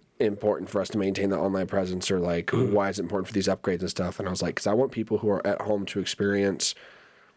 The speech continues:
Speaker 1: as much as they can of the in-person service at home."
Speaker 2: Mm-hmm.
Speaker 1: So hopefully they want to experience it in person and they will come.
Speaker 2: Mm-hmm.
Speaker 1: So that's part of why we have the same in-person experience as we do online.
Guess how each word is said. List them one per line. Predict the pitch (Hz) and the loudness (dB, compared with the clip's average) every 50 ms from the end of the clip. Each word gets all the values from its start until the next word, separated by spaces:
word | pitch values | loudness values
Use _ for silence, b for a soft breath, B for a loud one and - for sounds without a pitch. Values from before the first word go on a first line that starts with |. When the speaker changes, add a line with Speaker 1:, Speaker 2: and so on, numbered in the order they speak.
| B _ - | B _ -2
Speaker 1:
as | 117 110 107 110 | -2 -2 -2 -2
much | 107 110 110 - - | -2 -2 -2 -2 -2
as | 123 | 0
they | 117 104 | 0 0
can | - - 107 104 104 | 2 0 2 2 2
of | 95 82 101 | 2 0 0
the | 110 101 95 | 2 2 0
in-person | 98 95 - 110 101 - - 104 95 | 0 0 0 -2 -2 -2 -2 -4 -2
service | - 101 95 90 90 87 85 - - - - - _ _ _ _ | 0 0 0 0 0 -2 -2 -4 -6 -6 -8 -12 _ _ _ _
at | - - 90 | -8 -6 -6
home." | - - - - - - _ _ _ | -6 -8 -8 -8 -12 -18 _ _ _
Speaker 2:
Mm-hmm. | 117 123 131 123 123 - | 0 0 0 0 -2 -2
Speaker 1:
So | - - 101 - | 0 0 0 2
hopefully | - 175 190 - - - 110 95 95 101 98 B B B B B B B | 4 2 2 2 0 -4 -4 -4 -4 -6 -8 B B B B B B B
they | - 113 | 2 2
want | 110 104 117 135 139 - | 4 4 2 2 2 0
to | - 120 | -2 -4
experience | 101 - - 107 90 82 - - | -4 -2 -2 -2 -2 -2 -2 -2
it | - 67 | -4 -4
in | 82 | -2
person | - - 87 82 - - | -2 -2 -2 -2 -2 -4
and | 85 87 | -2 0
they | 90 | 2
will | 85 76 - | 2 0 0
come. | - - - - - - - b b b b b b | -2 -4 -4 -4 -6 -10 -18 b b b b b b
Speaker 2:
Mm-hmm. | 135 131 123 123 B B B B B B B B | 0 0 0 -2 B B B B B B B B
Speaker 1:
So | - - 135 | 2 4 4
that's | 127 127 123 - - | 4 4 2 -2 -6
part | - 151 143 139 | -2 0 0 2
of | 127 117 | 2 2
why | 117 113 | 2 0
we | 110 107 104 | 2 0 -2
have | 95 101 104 101 101 95 95 - - - - - - _ - | -2 -2 0 0 -2 -2 -4 -8 -16 -20 -20 -20 -20 _ 0
the | 123 107 | 0 0
same | - - 120 107 101 101 95 95 98 90 - - _ _ _ _ _ _ _ - | 2 0 0 0 0 0 0 0 -2 -2 -4 -8 _ _ _ _ _ _ _ 2
in-person | 131 123 120 113 107 - - - - 120 104 - - 104 | 2 2 2 2 -2 -6 -10 -6 -2 -2 -2 0 -2 -4
experience | 95 - 110 98 95 92 | -2 0 0 0 0 0
as | 101 95 | -2 -2
we | 98 98 | 0 0
do | 92 95 92 95 92 87 85 - - _ | 2 4 4 4 2 0 -2 -6 -4 _
online. | 104 101 92 85 73 - - - | 0 0 0 0 -4 -6 -10 -12